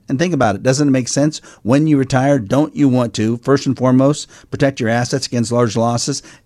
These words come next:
and first and foremost, create as much income as you can get off of those assets as long as the money's gonna be guaranteed to last for as long as you live? It's what you want. So you have to put yourself in that mode and not be in that bad habit of just looking for good returns, because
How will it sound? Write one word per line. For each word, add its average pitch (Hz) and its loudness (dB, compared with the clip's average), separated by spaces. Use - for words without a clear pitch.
and 123 0
first 131 0
and 120 -4
foremost, 127 0
create 127 2
as 113 -4
much 117 -2
income 127 2
as 107 -2
you 117 -2
can 101 -4
get 123 0
off 135 0
of 139 -4
those 110 0
assets 110 -4
as 131 2
long 127 2
as 120 -2
the 120 0
money's 113 0
gonna 117 0
be 107 -2
guaranteed 120 -2
to 113 -2
last 110 -2
for 113 -4
as 98 -4
long 107 0
as 104 -6
you 127 -2
live? 143 0
It's - -8
what 123 -2
you 113 -4
want. 147 0
So - -8
you 117 -2
have 139 -4
to - -6
put - -4
yourself 123 -4
in 123 -2
that 107 -4
mode 117 0
and 120 4
not 147 0
be 139 2
in 127 0
that 131 -2
bad 120 -2
habit 131 0
of 113 -6
just 143 0
looking 131 0
for 120 -6
good 113 0
returns, 139 0
because 120 0